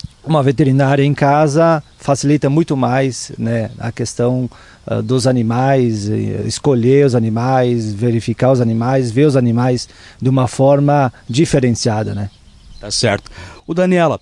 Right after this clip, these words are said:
Speaker 2: geralmente quando a gente se forma, né, a gente quer voltar pra casa e revolucionar tudo, né?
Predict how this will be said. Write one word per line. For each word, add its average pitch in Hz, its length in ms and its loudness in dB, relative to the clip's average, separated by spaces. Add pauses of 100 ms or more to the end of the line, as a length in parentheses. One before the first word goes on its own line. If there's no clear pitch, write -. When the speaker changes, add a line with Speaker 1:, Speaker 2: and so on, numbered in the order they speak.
(400)
Speaker 2:
geralmente 196 560 -2
quando 170 380 -2
a 143 40 0
gente 143 120 -4
se 127 160 -6
forma, 139 520 -2
né, 147 80 0
a - 20 2
gente 170 280 -4
quer 185 280 2
voltar 151 300 -2
pra 143 180 -2
casa 170 460 -2
e 185 200 -4
revolucionar 180 1200 -2
tudo, 156 280 -6
né? 160 180 -4